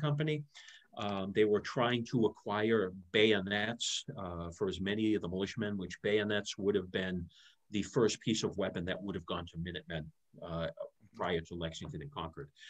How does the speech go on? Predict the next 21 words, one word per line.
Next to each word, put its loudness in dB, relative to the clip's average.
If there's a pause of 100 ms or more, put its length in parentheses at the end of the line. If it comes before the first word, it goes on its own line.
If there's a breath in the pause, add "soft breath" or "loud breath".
(300 loud breath)
So 8
the 6 (140)
town 4
is 2
trying -2
to 0
acquire -6
bayonets. -4
They 0 (100)
have 0
the -4
cannons. -4 (460 soft breath)
Uh, 0
a-, 4
and 0 (180)
so 4 (220)
I 0
would 2
say 6
the 2 (100)
myth, 4